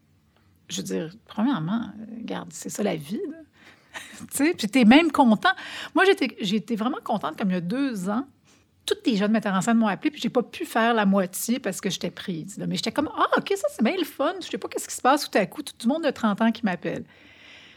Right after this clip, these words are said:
Puis j'étais super contente, parce que je me disais, « Ah, ah, ah, tu sais, c'est au-, c'est d'autres mondes, là, qui arrivent. » Puis là, tu vois, j'ai travaillé avec Félix-Antoine Boutin. Philippe Boutin, ça aussi, c'est des jeunes, ils ont trente ans, puis c'est le f-, c'est, c'est autre chose, ça fait du bien, euh,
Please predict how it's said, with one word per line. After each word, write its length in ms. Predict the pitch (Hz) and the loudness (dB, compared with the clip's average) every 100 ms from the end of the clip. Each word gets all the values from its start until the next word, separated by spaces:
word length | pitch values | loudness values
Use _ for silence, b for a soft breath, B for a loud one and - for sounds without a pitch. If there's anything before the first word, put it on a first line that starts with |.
| B B B - | B B B -8
Puis 100 | - | -4
j'étais 120 | 220 | -2
super 500 | - - - 294 302 | -2 -4 0 0 0
contente, 500 | 277 220 202 254 294 | 2 2 2 0 0
parce 140 | 220 | 0
que 60 | 190 | -2
je 40 | |
me 60 | 165 | -4
disais, « 260 | 175 208 - | -4 -4 0
Ah, 160 | 320 - _ _ _ _ _ _ _ | 0 -2 _ _ _ _ _ _ _
ah, 120 | - - - | -4 -4 -2
ah, 180 | - - - | -2 -2 -6
tu 120 | 311 | -4
sais, 80 | 302 - | -4 0
c'est 100 | 247 | 0
au-, 140 | 262 | 2
c'est 180 | - 226 | -2 2
d'autres 260 | 233 269 220 | 2 4 4
mondes, 400 | 202 170 160 147 | 4 2 -4 -6
là, 80 | |
qui 100 | 147 | -4
arrivent. » 500 | 156 151 202 330 339 - B B B B B | -4 -2 -2 -4 -6 -14 B B B B B
Puis 100 | 220 | 0
là, 60 | 240 | 0
tu 120 | - | 2
vois, 120 | 226 | 0
j'ai 80 | 220 | 0
travaillé 200 | 202 208 | 0 0
avec 100 | 214 | 0
Félix-Antoine 520 | 202 208 190 202 185 | -2 -2 -2 0 0
Boutin. 380 | 165 - 220 233 | 0 0 2 2
Philippe 240 | - 208 | 2 -2
Boutin, 320 | 160 190 214 | -2 -2 -2
ça 100 | 226 | 0
aussi, 180 | 208 - | -2 -4
c'est 80 | 269 | -4
des 120 | 202 | -2
jeunes, 180 | 175 196 | -2 0
ils 20 | |
ont 80 | 226 | 0
trente 340 | - 220 185 202 | 0 -2 -2 -2
ans, 220 | 220 269 | -2 -2
puis 300 | - 190 180 - _ _ _ | -2 -2 -4 -8 _ _ _
c'est 260 | - 226 | -6 -2
le 40 | 202 | -2
f-, 160 | - - | -2 -12
c'est, 320 | - 226 208 | -2 0 0
c'est 200 | - 220 | 0 2
autre 240 | 254 285 | 2 0
chose, 440 | - 247 285 294 285 | -2 -2 -2 -4 -4
ça 160 | - | -6
fait 120 | 160 220 | -2 -2
du 180 | 180 165 | -2 -4
bien, 500 | 170 190 233 240 247 | -4 0 2 2 2
euh, 260 | 175 175 | -2 -4